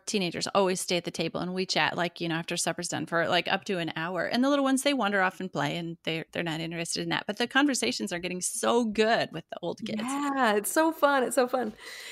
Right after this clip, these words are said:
Speaker 2: Yeah, and then I, and then I will say that if I do feel like a kid needs that special time, um, I will try to set aside ten or fifteen minutes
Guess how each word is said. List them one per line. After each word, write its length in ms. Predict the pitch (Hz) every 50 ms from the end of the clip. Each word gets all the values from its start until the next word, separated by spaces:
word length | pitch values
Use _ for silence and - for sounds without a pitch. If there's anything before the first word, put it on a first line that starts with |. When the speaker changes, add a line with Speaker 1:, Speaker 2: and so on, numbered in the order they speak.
| - - - -
Speaker 2:
Yeah, 140 | 311 294 -
and 120 | 285 285 330
then 80 | 339
I, 100 | 370 339 - -
and 140 | 285 269 262
then 60 | 262
I 100 | 277 294
will 220 | 277 269 294 320 302
say 240 | - - 226 214
that 300 | 202 196 175 165 - - - _ -
if 240 | 277 277 262 262 262
I 80 | 240
do 140 | 208 233 226
feel 160 | 220 240 214
like 120 | 202 190 196
a 40 |
kid 240 | 170 - 214 202 185
needs 260 | 190 180 180 180 175
that 180 | - 180 175 -
special 300 | - 190 180 175 - 180
time, 400 | - - 170 170 170 170 170 180 - - - - - - - -
um, 540 | 220 214 202 196 190 185 185 180 180 175 - - -
I 120 | 185 202 214
will 180 | 208 214 208
try 160 | 208 - 214
to 60 | 190 185
set 160 | - 202 190
aside 260 | 185 - 196 185 180
ten 200 | - - 202 196
or 80 | 185 175
fifteen 420 | - - 180 - - 190 180 180
minutes 440 | 175 175 175 180 185 - - - -